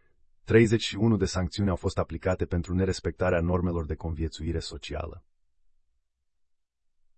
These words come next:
iar trei sancțiuni au fost aplicate pentru nerespectarea prevederilor legale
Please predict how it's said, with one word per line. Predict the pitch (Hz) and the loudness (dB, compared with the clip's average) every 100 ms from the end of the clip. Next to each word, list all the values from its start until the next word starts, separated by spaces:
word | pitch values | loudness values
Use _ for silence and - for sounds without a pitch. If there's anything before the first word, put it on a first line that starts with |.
| _ | _
iar | 101 98 | 4 4
trei | - 123 | 6 6
sancțiuni | 117 107 95 - 95 92 | 6 2 0 -2 -2 -2
au | - | -4
fost | 90 98 - | -2 0 0
aplicate | 90 90 85 90 90 | 0 -2 0 0 2
pentru | 87 90 82 | 0 -2 -2
nerespectarea | 87 87 90 - 85 95 92 87 | 0 0 0 -2 0 2 2 2
prevederilor | 92 85 85 92 90 87 85 | 2 0 2 2 0 0 0
legale | 82 76 87 85 | -2 0 0 0